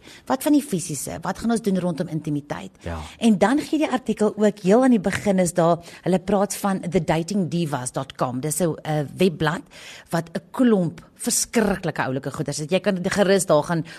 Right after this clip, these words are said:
Speaker 1: Ons ken hulle glad van geen kant af nie. Ons hou net van hulle, <laughs> van hulle webblad. Maar hulle het 'n cheat sheet. En die skakel wat ek vir jou in die webblad ingelaai het, ge-, eh, in ons artikel ingelaai het, vat jou direk na daai cheat sheet toe.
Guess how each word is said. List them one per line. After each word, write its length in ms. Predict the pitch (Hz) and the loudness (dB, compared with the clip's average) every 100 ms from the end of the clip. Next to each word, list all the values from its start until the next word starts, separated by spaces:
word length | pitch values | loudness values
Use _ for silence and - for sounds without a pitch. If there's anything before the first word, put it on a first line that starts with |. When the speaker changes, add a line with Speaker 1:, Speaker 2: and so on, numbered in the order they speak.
| - | -2
Speaker 1:
Ons 180 | 202 - | -2 4
ken 180 | 262 247 | 6 6
hulle 160 | 233 | 6
glad 280 | 214 226 208 | 4 4 4
van 140 | 226 | 0
geen 180 | 196 226 | 0 0
kant 200 | 196 190 | 2 0
af 100 | 196 175 | 0 0
nie. 80 | |
Ons 100 | 180 151 | -2 2
hou 100 | 151 | 4
net 180 | 165 165 | 4 2
van 180 | - 143 | 2 4
hulle, 360 | 117 151 107 | 6 4 4
<laughs> 100 | 110 | 2
van 100 | 185 | 4
hulle 220 | 214 190 180 | 6 6 6
webblad. 440 | 180 180 208 339 381 466 587 587 311 233 | 6 8 8 8 4 4 2 0 -2 6
Maar 260 | 233 185 | 8 8
hulle 200 | 208 359 330 | 8 8 6
het 120 | - | 4
'n 100 | 254 - | 0 2
cheat 320 | - 277 262 | 4 4 4
sheet. 520 | - - 135 123 - - - | 0 0 0 -4 -12 -14 2
En 200 | 214 208 - | 4 4 2
die 260 | 190 214 214 - | 2 4 4 0
skakel 480 | - - 277 254 294 | -4 2 6 6 6
wat 160 | 233 226 | 2 0
ek 80 | 208 | 0
vir 120 | 220 | 2
jou 100 | 196 | 2
in 100 | 202 | 2
die 100 | 226 | 2
webblad 400 | 180 165 170 165 | 4 2 2 0
ingelaai 500 | 185 165 196 165 139 | 0 -2 0 2 2
het, 140 | 147 - 151 | 0 -4 -12
ge-, 180 | - 160 | -12 -4
eh, 140 | 170 - | -2 2
in 120 | 202 | 2
ons 100 | 196 | 2
artikel 340 | 190 180 185 175 | 0 0 0 2
ingelaai 400 | 165 135 151 135 | 0 0 2 2
het, 80 | 143 | 2
vat 140 | 196 180 | 0 2
jou 100 | 175 | 2
direk 300 | 131 180 180 | 4 4 4
na 80 | 170 | 2
daai 120 | 143 | 0
cheat 260 | - 143 - | 0 -6 -4
sheet 260 | - 123 | -8 -8
toe. 140 | - | -10